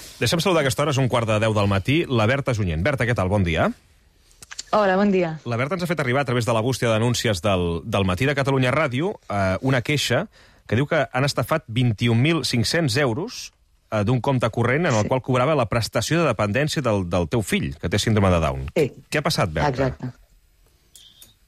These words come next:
Speaker 2: Doncs mira, passa que el vint-i-cinc de setembre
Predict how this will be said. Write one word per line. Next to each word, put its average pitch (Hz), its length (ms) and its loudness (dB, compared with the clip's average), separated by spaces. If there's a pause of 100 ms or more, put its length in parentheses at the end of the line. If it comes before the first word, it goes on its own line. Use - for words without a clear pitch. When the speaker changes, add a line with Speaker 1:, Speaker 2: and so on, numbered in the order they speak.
Speaker 2:
Doncs 175 500 2
mira, 151 280 0 (160)
passa 185 260 0
que 196 80 -4
el 180 160 0
vint-i-cinc 180 460 -2
de 220 100 2
setembre 226 540 0